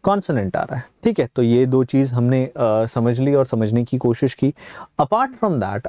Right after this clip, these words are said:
अगर हम यहाँ से आगे बढ़ें, जैसे आता है वर्ड पोएट्री, ठीक है, वाई से पहले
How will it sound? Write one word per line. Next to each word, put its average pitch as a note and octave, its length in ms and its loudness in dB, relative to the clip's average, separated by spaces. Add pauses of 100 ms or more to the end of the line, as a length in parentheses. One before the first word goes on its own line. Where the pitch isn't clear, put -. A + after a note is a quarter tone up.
अगर F3 300 2
हम B2+ 320 0
यहाँ A2+ 420 0
से C3 300 0 (100)
आगे C3 220 2
बढ़ें, G#2 340 -4 (580)
जैसे C3+ 360 2
आता D#3 240 0
है E3 60 0
वर्ड C3+ 320 2 (580)
पोएट्री, D#3+ 420 0 (1500)
ठीक G3+ 140 0
है, D3 40 2
वाई A2+ 260 0
से D3+ 100 -2
पहले E3 300 2